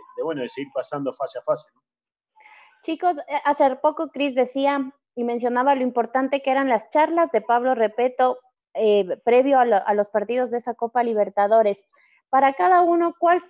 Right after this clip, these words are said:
Speaker 2: frase fue la que más le marcó del profe Repeto y en qué partido?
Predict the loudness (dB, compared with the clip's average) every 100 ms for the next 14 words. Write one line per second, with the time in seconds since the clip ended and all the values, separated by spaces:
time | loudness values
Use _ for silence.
0 | -2 0 0 -2 -4 0 0 0 -2 -2
1 | -2 -2 -2 0 -2 -4 0 0 -2 _
2 | _ _ -2 -2 0 0 2 0 0 0
3 | -2 -2 -2 -2 -2 0 -2 -2 -4 -4
4 | -4